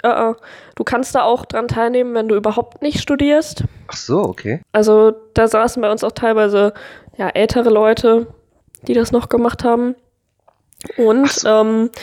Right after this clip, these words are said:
Speaker 1: dann ist es aber ein bisschen teurer. Also dann ist es schon ziemlich teuer.
Speaker 2: Mhm.
Speaker 1: Wenn,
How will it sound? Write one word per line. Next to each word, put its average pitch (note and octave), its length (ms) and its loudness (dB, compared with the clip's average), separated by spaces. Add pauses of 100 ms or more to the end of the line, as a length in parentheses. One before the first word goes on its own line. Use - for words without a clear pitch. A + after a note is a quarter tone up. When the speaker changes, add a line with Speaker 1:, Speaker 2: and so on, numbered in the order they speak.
(720)
Speaker 1:
dann A#3 160 2
ist C4 160 0
es C4+ 100 -4
aber B3 160 0
ein B3 140 0
bisschen A#3+ 240 -4
teurer. F#3 420 -2
Also G3 220 -4
dann G#3+ 140 -2
ist A#3 120 -10
es A#3 120 -10
schon G#3+ 160 -6
ziemlich C#4 380 -2
teuer. C#4+ 360 0 (260)
Speaker 2:
Mhm. B2 320 -2 (640)
Speaker 1:
Wenn, - 180 0